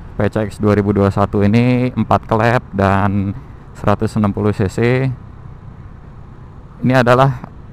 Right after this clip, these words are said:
ini ya, persaingan ketat lagi ya antara P C X dan Nmax di dua ribu dua satu ini. Sungguh ketat nih. Oke, alhamdulillah.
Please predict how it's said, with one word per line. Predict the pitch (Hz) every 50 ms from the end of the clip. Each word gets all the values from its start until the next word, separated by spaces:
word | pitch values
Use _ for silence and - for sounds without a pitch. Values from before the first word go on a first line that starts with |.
| - - -
ini | - 123 127 131
ya, | 110 92 - -
persaingan | 107 107 - - 113 120 120 123 120
ketat | 120 - - - - 127 - -
lagi | 131 131 123 123 123
ya | 123 131 131 117 - -
antara | 117 107 104 107 104 101 104 104 101 101 104 - - - - - - - - - - - - -
P | - - 104 98
C | -
X | 101 - - 113 113 - - - - - - - - - - - - - - - - - - - - -
dan | - 101 104 101 101 101 104 101 104 107 104 104 104 104 104 104 98 - - - - - - - - - - - - - -
Nmax | - 113 110 107 113 120 - - - - - -
di | - 98 101
dua | 98 92 101
ribu | 104 101 101 98 101
dua | 98 95
satu | 92 107 92 - 101
ini. | 98 95 101 104 104 - - - - - - - - - - - - - - - - - - - - - - - - - - - - - - - - - - - - - - - - - 98 92
Sungguh | - - 95 95 98 95 101 101 -
ketat | - - - - 95 98 - -
nih. | 101 98 101 - - - - - - - - - - - - - - - - - - - - - - - - - - - - - - - - - - - - -
Oke, | - - 120
alhamdulillah. | 127 135 131 117 113 123 117 110 110 110 110 113 139 175